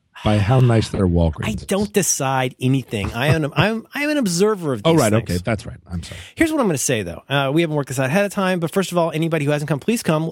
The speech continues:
Speaker 2: Please sell the place out. Otherwise, it won't be as funny. Um, but if that lady does come there and approaches us, uh, I, I won't say that you'll apologize. I will apologize to her, and we'll try to do something nice for her.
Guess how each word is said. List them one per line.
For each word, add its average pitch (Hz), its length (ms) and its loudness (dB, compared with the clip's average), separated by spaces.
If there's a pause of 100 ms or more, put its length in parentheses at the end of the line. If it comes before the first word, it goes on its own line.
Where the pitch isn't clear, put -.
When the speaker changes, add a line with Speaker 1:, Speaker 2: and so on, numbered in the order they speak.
(120)
Speaker 2:
Please 233 180 -2
sell 202 140 0
the 160 80 -8
place 139 260 -2
out. 127 280 0
Otherwise, 131 500 -2
it 135 80 -8
won't 123 200 -2
be 127 80 -4
as 110 120 -6
funny. 120 320 -4 (320)
Um, 135 360 0
but 170 140 0
if 220 120 -2
that 262 160 -2
lady 233 160 2
does 202 180 0
come 202 220 0
there 170 160 0
and 151 80 -2
approaches 147 420 -2
us, 123 220 -2
uh, 123 500 0 (240)
I, 131 140 -10 (100)
I 151 280 2
won't 160 180 -2
say 180 100 0
that 147 80 -4
you'll 147 160 2
apologize. 131 540 0
I 135 100 4
will 180 160 0
apologize 127 580 0
to 117 80 -6
her, 113 200 0
and 123 160 0
we'll 123 60 -2
try 131 120 -2
to 117 80 0
do 113 80 -4
something 101 260 -4
nice 95 200 -6
for 92 140 -12
her. - 180 -12